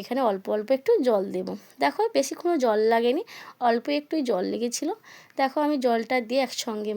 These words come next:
মাখিয়ে নিলাম। দেখো, খুব সুন্দরভাবে কিন্তু এটা আমার মাখানো হয়ে গেছে, দেখতেই পাচ্ছ বন্ধুরা। আমি কিন্তু সু-, খুব সুন্দরভাবে মাখিয়ে নিয়েছি, আর বাঁধাকপিটা খুব নরমও হয়ে গেছে, দেখতেই পাচ্ছ বন্ধুরা। চলো,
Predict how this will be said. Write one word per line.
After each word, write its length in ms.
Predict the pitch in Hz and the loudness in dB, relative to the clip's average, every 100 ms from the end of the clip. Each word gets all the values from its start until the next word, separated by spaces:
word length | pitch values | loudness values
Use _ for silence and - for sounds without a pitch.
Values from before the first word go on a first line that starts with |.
| 196 | -4
মাখিয়ে 360 | 175 - 269 - - _ _ _ _ _ _ _ | -6 -6 -4 -6 -8 _ _ _ _ _ _ _
নিলাম। 260 | 226 240 427 _ - - - _ 233 | -4 -4 -4 _ -20 -20 -20 _ -8
দেখো, 220 | 208 - 214 - | -8 -6 -10 -6
খুব 120 | 285 - | -8 -4
সুন্দরভাবে 400 | 247 233 240 254 254 | -4 -2 -2 0 0
কিন্তু 160 | 254 247 | 0 -2
এটা 100 | 240 | -2
আমার 120 | 262 381 _ _ - - _ _ | -4 -6 _ _ -20 -20 _ _
মাখানো 340 | 294 277 233 208 | -2 0 0 -2
হয়ে 120 | 190 185 | -4 -4
গেছে, 140 | 202 202 | -4 -6
দেখতেই 280 | 208 - 262 | -6 -2 -2
পাচ্ছ 180 | 269 269 285 | -2 -4 -2
বন্ধুরা। 300 | 285 285 339 440 - _ _ _ _ 220 220 226 240 _ - _ _ _ 185 226 226 220 226 226 | 0 0 -2 -6 -14 _ _ _ _ -20 -20 -20 -20 _ -20 _ _ _ -20 -20 -20 -20 -16 -8
আমি 120 | 240 233 | -6 -4
কিন্তু 180 | 247 254 | -4 -4
সু-, 180 | - 262 _ _ - | -6 -8 _ _ -6
খুব 100 | 302 294 | -6 0
সুন্দরভাবে 440 | 240 226 240 247 359 294 | 0 0 0 0 0 0
মাখিয়ে 260 | 208 - 285 | -2 -2 -2
নিয়েছি, 180 | 285 320 | 0 0
আর 40 | 247 | 0
বাঁধাকপিটা 440 | 214 220 226 254 359 - | 0 -2 -6 -2 -4 -2
খুব 120 | 381 302 | -2 0
নরমও 320 | 214 190 220 254 | 0 0 2 0
হয়ে 140 | 214 156 | 0 -4
গেছে, 160 | 165 - 202 | -6 -8 -10
দেখতেই 280 | 190 - 254 | -10 -6 -4
পাচ্ছ 180 | 277 269 285 | -2 -2 -2
বন্ধুরা। 280 | 285 285 320 320 | -2 0 -2 -4
চলো, 220 | 226 247 | -2 0